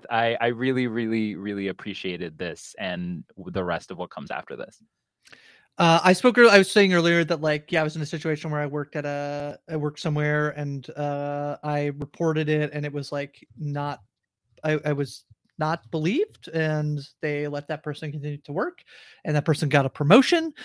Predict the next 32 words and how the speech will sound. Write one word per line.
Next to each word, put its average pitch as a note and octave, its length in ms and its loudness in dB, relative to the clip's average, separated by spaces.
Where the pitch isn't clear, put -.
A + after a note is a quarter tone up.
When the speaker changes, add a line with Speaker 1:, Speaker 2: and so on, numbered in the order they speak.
Speaker 2:
and C#3+ 680 2
it D3 200 -2
really C#3 240 -2
sucked. - 460 0
And D#3 680 6
the D#3 60 -6
Speaker 1:
That's D3 200 2
Speaker 2:
stuff F#3+ 240 6
that G#3 100 6
Speaker 1:
horrible. - 60 -8
Speaker 2:
Josh E3+ 280 6
is G3+ 140 -4
just G#3+ 160 -2
saying A#3 300 4
about, E3 260 0
like, D3+ 260 0
that, D3+ 520 -2
um, C#3 640 -2
you E3+ 100 0
know, D3+ 140 2
you C3+ 160 -6
can't, D3+ 480 -2
uh, C#3 640 -2
like, D3+ 160 -4
feeling A3 400 4
like F#3+ 260 2
you F3 220 0
are F3 140 2
then D#3 180 -2
gonna D3 180 -4
cause, C#3+ 760 -4
like, - 260 -6